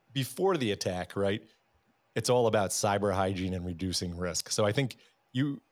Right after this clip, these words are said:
there's, there's tools that need to be available, and some of it is making sure, you know, the products that the s-, the,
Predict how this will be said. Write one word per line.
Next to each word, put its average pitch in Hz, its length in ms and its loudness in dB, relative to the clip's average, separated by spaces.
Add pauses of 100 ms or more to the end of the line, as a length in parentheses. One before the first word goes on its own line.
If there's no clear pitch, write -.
(200)
there's, 120 260 2 (140)
there's 120 240 2
tools 165 360 0
that 107 160 2
need 107 200 0
to 107 60 2
be 101 320 0 (120)
available, 95 580 2
and 98 80 -4
some 185 180 2
of 190 140 2
it 113 120 4
is 98 220 0 (340)
making 117 320 0
sure, 107 440 0 (400)
you 123 100 2
know, 110 80 4
the 101 100 2
products 110 520 2
that 101 240 0
the 98 80 0
s-, - 200 -2 (140)
the, 95 380 0